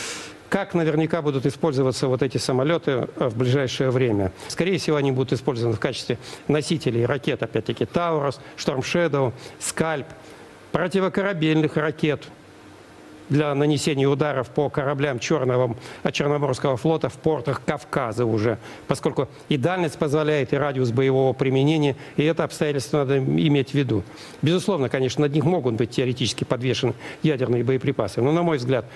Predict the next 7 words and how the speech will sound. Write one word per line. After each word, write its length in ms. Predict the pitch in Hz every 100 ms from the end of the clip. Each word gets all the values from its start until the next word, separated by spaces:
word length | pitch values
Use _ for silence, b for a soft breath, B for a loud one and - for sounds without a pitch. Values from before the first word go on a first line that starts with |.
| B
никто 260 | 160 - 160
их 140 | 131
Украине 420 | 123 143 135 131
не 140 | 131 127
передаст, 500 | 143 139 180 160 - B B B
и 260 | 151 151 - B
это 320 | 170 156